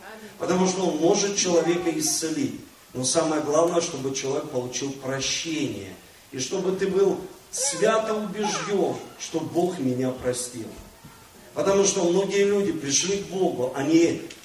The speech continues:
спасибо, они, они утверждают, "Да, Бог меня простил". Но они не верят,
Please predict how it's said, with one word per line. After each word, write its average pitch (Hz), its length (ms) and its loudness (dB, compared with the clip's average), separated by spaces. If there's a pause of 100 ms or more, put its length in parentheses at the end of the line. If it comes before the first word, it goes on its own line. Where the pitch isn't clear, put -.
(140)
спасибо, - 520 -4 (280)
они, 180 520 0 (840)
они 175 240 2
утверждают, - 880 4
"Да, 185 320 6
Бог 196 220 6
меня 214 260 4
простил". 220 680 0 (1200)
Но 143 180 -2
они 147 160 0
не 143 140 0
верят, 139 480 -2